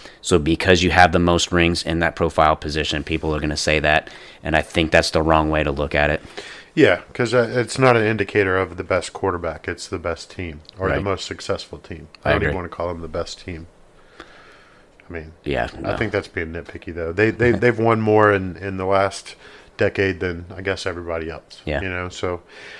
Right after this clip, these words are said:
Speaker 2: I'll take that as a loss, but there's no way that you can really even argue that he's a better quarterback than Brees based on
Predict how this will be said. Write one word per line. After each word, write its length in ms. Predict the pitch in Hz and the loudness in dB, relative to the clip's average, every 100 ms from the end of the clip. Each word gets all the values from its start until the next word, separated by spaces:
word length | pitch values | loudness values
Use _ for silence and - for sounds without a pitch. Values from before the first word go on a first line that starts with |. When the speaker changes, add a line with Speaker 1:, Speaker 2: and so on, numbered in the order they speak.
| - - | -8 4
Speaker 2:
I'll 120 | 127 | 4
take 260 | - 143 131 | 8 6 8
that 180 | 123 | 4
as 120 | 113 101 | 4 0
a 40 | |
loss, 260 | 104 104 - | 2 2 2
but 200 | 113 101 | -6 -2
there's 180 | 117 110 | -4 0
no 240 | 131 139 | 4 6
way 260 | 117 117 104 | 6 6 4
that 140 | 98 | 2
you 100 | 110 | -2
can 200 | 107 101 | -6 -2
really 240 | 104 104 101 | 0 0 0
even 260 | 101 95 | -4 -6
argue 420 | 92 113 104 95 | 0 0 0 -2
that 140 | 90 87 | -4 -4
he's 180 | 98 92 | -6 -6
a 60 | |
better 200 | 95 87 | -4 -4
quarterback 540 | - 135 147 107 95 - | 2 4 4 4 0 0
than 180 | 92 | -8
Brees 320 | 92 98 95 - | -4 -2 -4 -4
based 300 | 98 92 - | -6 -4 -6
on 320 | 92 90 | -6 -6